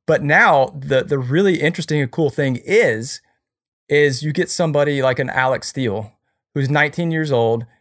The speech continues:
and it's a blacksmith with a massive YouTube channel.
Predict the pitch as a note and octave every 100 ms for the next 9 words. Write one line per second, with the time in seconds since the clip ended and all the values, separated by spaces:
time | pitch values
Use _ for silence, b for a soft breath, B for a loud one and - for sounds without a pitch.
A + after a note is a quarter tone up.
0 | b - C3 A#2 A#2 C#3+ C#3+ - D#3 C3
1 | B2 - C#3 C#3+ C#3 C#3 C3+ B2+ A2+ A2+
2 | B2+ A#2 A2+ - A2 F2